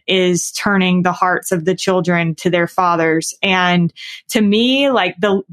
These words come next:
I haven't listened to all of your episodes, but what I have listened to, I feel like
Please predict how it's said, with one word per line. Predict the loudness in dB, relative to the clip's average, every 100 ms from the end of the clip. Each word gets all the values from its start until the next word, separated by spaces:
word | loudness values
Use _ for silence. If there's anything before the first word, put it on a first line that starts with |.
| -8
I | -2 0
haven't | 2 2 0 0
listened | 0 0 0 2
to | 2
all | 2 2 0
of | 2
your | 2
episodes, | 0 0 -4 0 0 2 0 -4 -12 -18 -4
but | 0 2
what | 2
I | 0
have | 0 0 0 0
listened | 0 0 0 0
to, | 0 2 2 0 0
I | -2
feel | -2 0 2
like | 2 2 0 -2